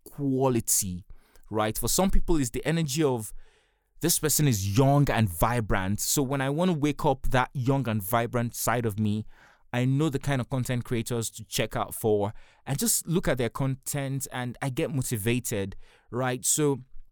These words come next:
I have a list of people that I, you know, get inspired from their works. They are fellow creatives.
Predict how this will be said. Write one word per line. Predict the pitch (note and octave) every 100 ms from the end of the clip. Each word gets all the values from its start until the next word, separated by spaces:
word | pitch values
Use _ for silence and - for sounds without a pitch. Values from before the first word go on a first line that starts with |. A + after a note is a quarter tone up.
| _ _ _ _ - -
I | C#3
have | F3 G#3
a | D3+
list | A2+ G2 A#2 B2+ -
of | -
people | A#2+ - A2
that |
I, | G2+ F#2+ - _ _ _
you | A#2
know, | G#2 F#2+ F2 - A2+
get | A#2 A#2+
inspired | A#2+ G#2 - B2 A2 G2
from | - G#2+ F#2+ F#2+
their | F2+ F2+
works. | F#2 G#2+ A2 - - - - - _ _ _ A2
They | A2+
are | A2
fellow | D3 D3
creatives. | D3+ C#3+ C3 - C#3 B2 A#2 G#2+